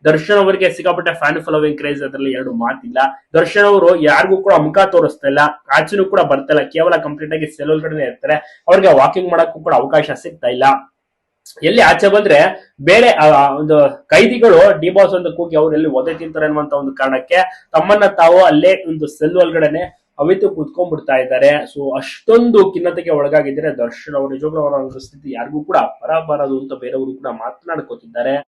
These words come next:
ಡಿ ಬಾಸ್ ದರ್ಶನ್ ಅವರು ಜೈಲ್ ಒಳಗಡೆ ತುಂಬಾನೇ ನೋವನ್ನ ಅನುಭವಿಸ್ತಾ ಇದ್ದಾರೆ. ಹೌದು, ಜೈಲಿನಲ್ಲಿ ಇವರಿಗೆ ಯಾವುದೇ ರೀತಿ ಫ್ರೀಡಮ್ ಅನ್ನೋದು ಇಲ್ಲ.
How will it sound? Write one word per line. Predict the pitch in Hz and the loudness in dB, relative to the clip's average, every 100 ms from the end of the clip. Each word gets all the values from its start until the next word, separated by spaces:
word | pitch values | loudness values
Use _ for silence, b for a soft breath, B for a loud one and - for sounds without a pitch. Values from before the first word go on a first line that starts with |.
| _ _ _ _ 160 | _ _ _ _ -2
ಡಿ | 240 | 2
ಬಾಸ್ | 277 269 - | 6 4 4
ದರ್ಶನ್ | 160 156 - 208 | 2 2 0 0
ಅವರು | 175 196 170 196 - 127 | 0 2 0 -2 -6 -4
ಜೈಲ್ | 151 185 | 0 2
ಒಳಗಡೆ | 190 185 180 143 | 0 -2 -2 -4
ತುಂಬಾನೇ | - 170 208 220 202 | -6 -6 -2 0 2
ನೋವನ್ನ | 151 165 170 170 | 4 2 2 -2
ಅನುಭವಿಸ್ತಾ | 127 127 165 185 - 139 | -6 -6 -6 -6 -8 -10
ಇದ್ದಾರೆ. | 120 123 139 160 - - _ | -8 -4 -2 -2 -4 -16 _
ಹೌದು, | 208 294 294 269 | 4 6 4 2
ಜೈಲಿನಲ್ಲಿ | 156 185 233 240 233 220 | 2 4 4 2 2 4
ಇವರಿಗೆ | 214 180 175 180 180 180 | 2 0 -4 -4 -2 -2
ಯಾವುದೇ | 143 160 190 | -2 -2 -4
ರೀತಿ | 185 180 202 | -4 -2 -4
ಫ್ರೀಡಮ್ | 196 - 185 233 226 208 160 | -4 -2 0 4 4 2 -2
ಅನ್ನೋದು | 156 165 151 | -2 -2 -4
ಇಲ್ಲ. | 120 127 151 - | -6 -4 -4 -6